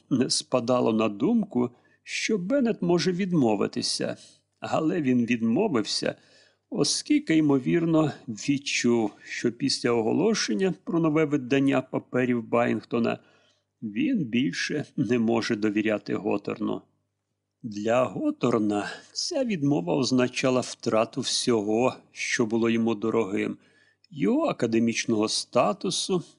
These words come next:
репутації вченого, становища в університеті. Тому він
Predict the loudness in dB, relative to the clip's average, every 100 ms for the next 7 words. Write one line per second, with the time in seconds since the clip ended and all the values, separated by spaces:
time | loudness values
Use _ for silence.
0 | _ -6 -4 -4 -6 -2 -2 -2 -2 -4
1 | -2 -2 0 0 2 2 0 -6 -20 _
2 | _ -6 -6 -2 0 2 0 0 -2 0
3 | -2 2 2 2 0 -2 0 0 -2 -2
4 | 0 0 -4 -12 -12 _ _ _ 0 2
5 | 4 2